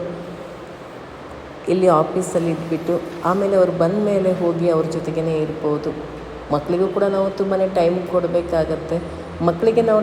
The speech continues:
ಟೈಮ್ ಕೊಟ್ಟಿಲ್ಲ ಅಂತಂದರೆ ಮಕ್ಕಳ ಬಾಲ್ಯವನ್ನು ನಾವು ಕಳ್ಕೊಂಡಂಗೆ ಆಗತ್ತೆ ಅಲ್ವಾ? ಅವರು ದೊಡ್ಡವರಾದ್ಮೇಲೆ ನಾವು ಟೈಮ್ ಕೊಡ್ತೀವಿ ಅಂದರೂ ಕೂಡ ಅವರು ನಮ್ಮ ಜೊತೆಗಿರಲ್ಲ. ಆವಾಗ ಬರೀ ನೆನಪುಗಳು ಮಾತ್ರ ಜೊತೆಗಿರತ್ತೆ.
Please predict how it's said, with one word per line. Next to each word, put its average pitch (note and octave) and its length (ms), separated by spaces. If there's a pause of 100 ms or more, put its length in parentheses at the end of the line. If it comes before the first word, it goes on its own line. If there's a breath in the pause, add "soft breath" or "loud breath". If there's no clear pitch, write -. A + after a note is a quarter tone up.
ಟೈಮ್ G3+ 260
ಕೊಟ್ಟಿಲ್ಲ F3+ 400
ಅಂತಂದರೆ E3+ 580 (1300)
ಮಕ್ಕಳ F3 260
ಬಾಲ್ಯವನ್ನು F#3 720
ನಾವು E3 360
ಕಳ್ಕೊಂಡಂಗೆ D#3+ 560
ಆಗತ್ತೆ C#3+ 420
ಅಲ್ವಾ? C#3 320 (800)
ಅವರು A3+ 320
ದೊಡ್ಡವರಾದ್ಮೇಲೆ G3+ 880 (460)
ನಾವು E3+ 180 (100)
ಟೈಮ್ F3 300
ಕೊಡ್ತೀವಿ F#3+ 600
ಅಂದರೂ F3+ 240
ಕೂಡ F3 200
ಅವರು E3 240
ನಮ್ಮ D#3 300
ಜೊತೆಗಿರಲ್ಲ. D3 680 (600)
ಆವಾಗ D3+ 480
ಬರೀ D#3 240 (200)
ನೆನಪುಗಳು D#3+ 600
ಮಾತ್ರ E3 380
ಜೊತೆಗಿರತ್ತೆ. D3+ 1000